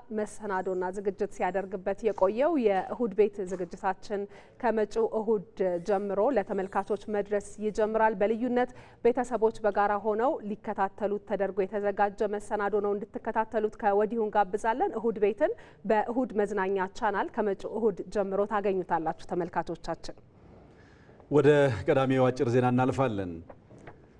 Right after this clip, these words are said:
Speaker 2: ጠቅላይ ሚኒስትር አብይ አህመድ ከመላው ኢትዮጵያ ከተውጣጡ ተፎካካሪ የፖለቲካ ፓርቲዎች ጋር ውይይት አካሂደዋል። ውይይቱ ዛሬ ምሽት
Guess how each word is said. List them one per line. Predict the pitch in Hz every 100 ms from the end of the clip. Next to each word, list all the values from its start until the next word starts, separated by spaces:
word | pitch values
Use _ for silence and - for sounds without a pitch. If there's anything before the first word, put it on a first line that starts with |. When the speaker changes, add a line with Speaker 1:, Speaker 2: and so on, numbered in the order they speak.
| - -
Speaker 2:
ጠቅላይ | - 165 156 151 151
ሚኒስትር | 151 147 156
አብይ | 143 143
አህመድ | 139 139 139 135
ከመላው | 151 143 135 139
ኢትዮጵያ | 139 143 147
ከተውጣጡ | 143 143 139 147 139 156 151 151
ተፎካካሪ | 143 147 139 131 139 143 143
የፖለቲካ | 147 139 139 139 139 139 131
ፓርቲዎች | 135 135 131 143 131
ጋር | 113 143 143 139 139 143
ውይይት | 135 139 127 135 131 -
አካሂደዋል። | 135 143 139 127 104 82 - - - -
ውይይቱ | 139 147 156 165 160
ዛሬ | 139 139
ምሽት | 139 135 - 156 151